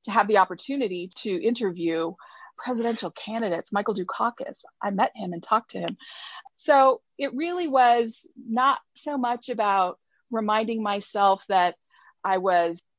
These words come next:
you know, a minority in terms of gender in the room, but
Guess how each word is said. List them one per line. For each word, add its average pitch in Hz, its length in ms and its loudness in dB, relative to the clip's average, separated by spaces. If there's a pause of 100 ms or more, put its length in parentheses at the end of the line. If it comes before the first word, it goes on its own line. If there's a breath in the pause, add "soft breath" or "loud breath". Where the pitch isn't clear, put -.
(240)
you 233 140 -4
know, 165 180 0
a 196 80 0
minority 190 720 2
in 175 100 -4
terms 185 400 -6
of 175 220 -2
gender 190 680 0
in 185 180 -2
the 180 100 -2
room, 180 640 0
but 175 320 8